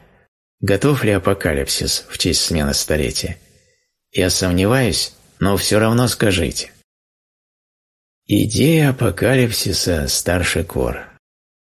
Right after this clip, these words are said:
Она появилась ещё до евреев и уходит корнями в Персию, к Заратустре. Конечно, у нас была своя версия Даниила, а у христиан было откровение.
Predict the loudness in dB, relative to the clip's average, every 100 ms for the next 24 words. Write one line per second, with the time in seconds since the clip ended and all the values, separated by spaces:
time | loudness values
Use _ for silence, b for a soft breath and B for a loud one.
0 | _ _ -2 2 2 2 2 4 4 4
1 | 2 0 -2 -2 -2 0 0 2 2 2
2 | 2 -2 -10 b b b b _ 0 0
3 | 0 0 0 -2 -2 -2 0 0 0 -2
4 | -2 0 0 -2 -4 -4 -4 -2 -2 -2
5 | -4 -4 -6 -10 -14 _ _ _ _ _
6 | _ _ _ _ _ _ _ -4 0 2
7 | 2 0 0 0 0 0 0 0 0 0
8 | 2 2 4 2 0 -2 -2 -2 -2 0
9 | 0 0 -4 -8 -14 b b -4 0 0
10 | 0 -2 -2 0 0 2 2 2 0 -2
11 | -2 0 -2 -4 -8 -12